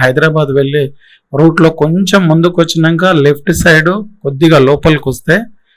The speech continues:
వెదురువనం ఉంటుంది. వెదురువనం పక్క నుంచే, ఆ, మన మేడ్చల్ జిల్లా కలెక్టరేట్ రోడ్ వెళ్తుంది. ఆ రోడ్ వెళ్ళే కార్నర్లోనే ఈ వెదురువనం ఉంటుంది. లోపల ఇలాంటి మొక్కలు కూడా ఉన్నాయి,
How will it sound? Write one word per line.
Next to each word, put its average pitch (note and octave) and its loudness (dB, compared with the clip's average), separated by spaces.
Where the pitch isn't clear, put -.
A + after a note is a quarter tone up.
వెదురువనం D3+ 4
ఉంటుంది. C3 -2
వెదురువనం D#3+ 2
పక్క C#3+ -4
నుంచే, D3+ -2
ఆ, C3 -4
మన B2+ 0
మేడ్చల్ E3 2
జిల్లా D3 0
కలెక్టరేట్ D3+ 0
రోడ్ E3 4
వెళ్తుంది. A#2 -4
ఆ C3 -4
రోడ్ D#3 2
వెళ్ళే D#3+ 4
కార్నర్లోనే D#3 4
ఈ C3 2
వెదురువనం C3 0
ఉంటుంది. B2+ -2
లోపల D3 2
ఇలాంటి C#3 2
మొక్కలు C3 -2
కూడా C#3+ 0
ఉన్నాయి, C3 -2